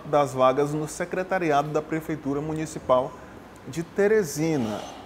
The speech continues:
Esse episódio representa uma aproximação definitiva do prefeito Firmino Filho e o grupo político do deputado estadual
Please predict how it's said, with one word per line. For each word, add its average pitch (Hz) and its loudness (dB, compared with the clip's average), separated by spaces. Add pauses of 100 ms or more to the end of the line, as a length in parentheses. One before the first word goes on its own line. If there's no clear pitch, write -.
Esse 185 0
episódio 127 -2
representa 131 -2
uma 147 0
aproximação 151 0
definitiva 175 0 (380)
do 139 -2
prefeito 151 0
Firmino 156 -2
Filho 151 -2 (380)
e 165 0
o 175 -2
grupo 151 0
político 160 2
do 160 -6
deputado 156 2
estadual 139 2